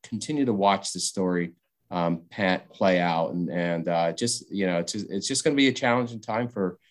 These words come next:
for several years until we see, um, you know, until we get, really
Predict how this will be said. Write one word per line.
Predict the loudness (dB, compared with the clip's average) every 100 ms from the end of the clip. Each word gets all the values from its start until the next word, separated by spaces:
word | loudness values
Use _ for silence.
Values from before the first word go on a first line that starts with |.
| _
for | -8
several | -2 0 2 4
years | 4 2 2
until | -2 -4 -2
we | 0
see, | 0 0 2 2 0
um, | 0 -2 -2 -4 -8 _ _
you | -2
know, | -2
until | 0 0
we | 2
get, | 2 0 -4 2
really | 6 6 4